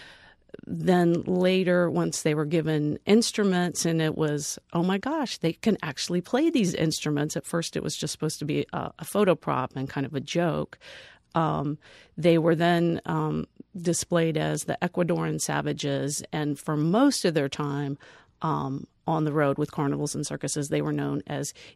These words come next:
Iko and Iko, ambassadors from Mars, where they were said to have been found, um,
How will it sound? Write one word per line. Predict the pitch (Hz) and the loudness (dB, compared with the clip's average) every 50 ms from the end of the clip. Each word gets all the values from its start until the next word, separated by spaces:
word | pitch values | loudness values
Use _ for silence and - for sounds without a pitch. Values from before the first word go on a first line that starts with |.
| _ - | _ 0
Iko | 220 226 - - 240 233 220 202 | 0 0 4 4 4 6 6 4
and | 180 165 | 4 2
Iko, | 147 147 143 - 147 127 120 123 - - - | 2 0 0 -2 -6 -4 -4 -6 -6 -6 -6
ambassadors | 135 139 120 117 117 147 - - 147 143 143 143 - | -6 -6 -4 -6 -6 -6 -6 -6 -4 -4 -4 -6 -6
from | - - - | -10 -8 -8
Mars, | 135 131 131 123 131 131 139 151 - - | -6 -6 -6 -6 -8 -8 -10 -12 -12 -10
where | - 156 147 147 | -8 -8 -6 -6
they | 151 147 147 | -6 -8 -8
were | 143 143 139 143 139 131 | -8 -8 -8 -8 -6 -8
said | - - - 165 160 156 | -8 -6 -2 -2 -2 -2
to | - 175 | -2 -4
have | 160 151 151 - - - - - - - - | -4 -4 -6 -10 -18 -20 -20 -20 -20 -16 -6
been | - 156 151 143 143 139 - - | -4 -2 0 0 0 -2 -4 -6
found, | - - 156 151 143 143 139 143 151 160 170 _ - - | -6 -4 -4 -2 -2 -2 -2 -2 -4 -6 -8 _ -10 -8
um, | 165 143 139 139 123 135 | -6 -6 -6 -6 -6 -8